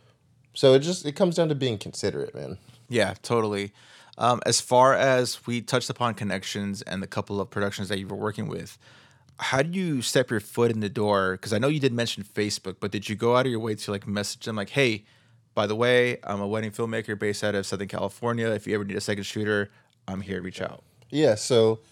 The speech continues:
Speaker 1: um, so I had a wedding reel, and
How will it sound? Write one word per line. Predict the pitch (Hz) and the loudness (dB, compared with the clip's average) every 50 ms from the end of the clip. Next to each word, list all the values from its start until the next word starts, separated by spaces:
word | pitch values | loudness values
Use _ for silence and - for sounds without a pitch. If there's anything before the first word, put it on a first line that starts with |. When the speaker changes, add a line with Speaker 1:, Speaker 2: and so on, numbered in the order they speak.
| _ _ _ _ _ _ _ _ _ _ _ - | _ _ _ _ _ _ _ _ _ _ _ 0
Speaker 1:
um, | - 110 107 104 104 101 101 82 - - _ _ _ _ _ _ _ - | 4 4 6 6 4 2 0 -4 -10 -14 _ _ _ _ _ _ _ 0
so | - 160 | 4 6
I | 175 | 8
had | 196 202 | 8 8
a | 165 | 8
wedding | 123 123 120 113 104 101 | 8 8 8 6 4 2
reel, | 101 104 107 110 123 147 156 - - _ _ _ _ _ _ _ - | 2 4 4 4 2 2 -2 -6 -14 _ _ _ _ _ _ _ 2
and | 110 117 113 113 110 110 107 107 104 | 4 6 8 8 6 6 4 2 -2